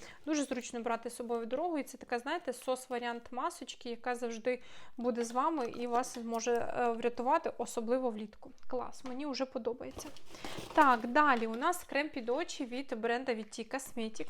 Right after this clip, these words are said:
Так, перше, за що його взяла? Звичайно, що за склад. Але саме цікаве тут в його пакуванні. Дивіться, тут є ось такий кінчик і ось ви чуєте, він бжикає. Коли ви торкаєтесь отут пальчиками, отут,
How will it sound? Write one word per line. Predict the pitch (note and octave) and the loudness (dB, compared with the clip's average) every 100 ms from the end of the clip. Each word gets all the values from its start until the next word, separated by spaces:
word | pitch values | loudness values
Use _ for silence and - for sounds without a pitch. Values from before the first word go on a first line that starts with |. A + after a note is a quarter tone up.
| - - | -4 -4
Так, | A3 - | -6 -2
перше, | - C4 - C4+ | 6 6 6 0
за | - A3 | -2 -2
що | - C4 | 2 2
його | B3 | 2
взяла? | A#3 A3 G#3 | 0 -2 -2
Звичайно, | A3 A#3 A3+ G#3 | -4 -2 -4 -4
що | A3+ | -6
за | A3+ | -8
склад. | A#3+ - E4 G#4+ - - - - - - | -6 0 0 0 -6 -16 -12 -10 -10 0
Але | B3 C4 B3+ A3 - - - - - | 4 6 4 0 -6 -12 -12 -12 -12
саме | - - D4 B3 | -2 2 2 2
цікаве | A3+ - - D#4 F#4 C#4+ | -2 -2 2 4 4 2
тут | - C4 - - - - - - - B3 | 2 0 -2 -8 -14 -14 -6 -6 -6 -4
в | |
його | A#3+ A#3+ | 0 0
пакуванні. | C#4 C4 C4 A#3+ A#3 A3 A#3+ B3 | 2 0 -2 -2 -2 -2 -8 -6
Дивіться, | B3+ A3+ - | -4 -4 -6
тут | B3+ C4 - | -10 -8 -4
є | B3 | -4
ось | |
такий | - - A#3+ | -6 -12 -8
кінчик | C#4+ D#4+ - C4 | -6 -4 -6 -6
і | C4 C4+ - - - - - - - - - - - | -8 -10 0 4 6 6 2 0 -6 -10 -8 -6 -4
ось | B3+ - | -4 -2
ви | C4 | -4
чуєте, | - C4+ C#4+ - B3+ - | -2 -4 -4 -6 -8 -6
він | B3+ B3 | -6 -4
бжикає. | A3+ A#3+ - B3+ C#4 - - - - _ | -4 -4 -6 -12 -14 -18 -20 -20 -20 _
Коли | - B3 | -4 0
ви | A#3+ | 0
торкаєтесь | B3 C4 - B3 A#3+ C4 - | -2 -4 -2 -2 -2 -6 -6
отут | C4 C4 B3+ - | -6 -2 -4 -4
пальчиками, | - C#4+ - - - A#3+ A#3+ - - | -2 -2 -2 -6 -6 -6 -8 -8 -6
отут, | B3 B3 A#3 - | -6 -4 -6 -6